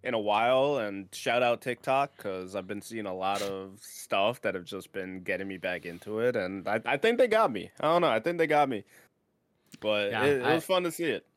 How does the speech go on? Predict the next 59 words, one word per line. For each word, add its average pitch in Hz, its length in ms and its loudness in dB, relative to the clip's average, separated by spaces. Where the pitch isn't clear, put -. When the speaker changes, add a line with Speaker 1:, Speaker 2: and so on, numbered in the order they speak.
Speaker 2:
It, 170 140 0
it 202 200 4
wa-, 160 200 8
it 180 100 2
was 139 240 4
fun. 101 300 -6
I, 104 260 -4
I - 20 0
did 120 240 -4
hate 107 300 -8
that 101 160 -4
ending, 95 480 -10
and, 90 280 -12
and 107 140 -12
that, 107 180 -6
that 120 220 -2
was 107 180 -10
something 104 320 -10
that 101 100 -6
would 101 120 -10
keep - 180 -12
me 101 100 -12
away. 95 360 -10
But, 98 220 -12
um, 98 280 -12
it 262 40 -4
was 285 100 2
a 254 40 -2
good 180 120 2
time 107 200 -4
regardless, 98 420 -12
and 104 100 -10
I, 90 80 -14
and 107 140 -8
I 107 60 -4
did 101 200 -6
enjoy 101 280 -6
it. 98 120 -8
So, 101 220 -6
uh, 101 140 -2
shout 214 200 10
out 202 80 10
to 180 60 2
all 170 120 8
of 151 60 4
that. 151 200 6
It - 40 -14
was 135 100 -6
a 120 40 -8
great 156 260 2
weekend 131 300 0
for 117 100 -8
sports 113 360 -8
in 117 60 -18
general. 104 280 -8
Again, 101 240 -10
WrestleMania, 139 680 0
Final 156 340 2
Fours 147 720 -2